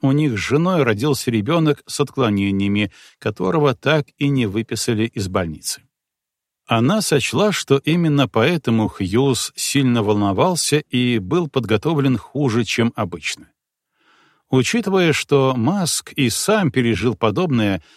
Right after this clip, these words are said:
когда месяцами скорбел после потери собственного первенца, я предположил, что случившееся найдет в нем отклик.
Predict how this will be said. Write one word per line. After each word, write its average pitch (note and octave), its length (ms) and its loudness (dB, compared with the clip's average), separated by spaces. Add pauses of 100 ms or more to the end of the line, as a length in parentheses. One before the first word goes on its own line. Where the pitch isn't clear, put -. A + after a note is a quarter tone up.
(100)
когда A2 520 2
месяцами A#2+ 640 0
скорбел A2+ 720 0
после A#2+ 420 -2
потери B2 680 0
собственного A#2+ 600 0
первенца, E3 640 0 (340)
я F#3 220 0
предположил, C#3+ 800 0
что - 240 0
случившееся E3 880 -2
найдет C#3 600 0
в - 40 0
нем A#2 240 2
отклик. - 540 -12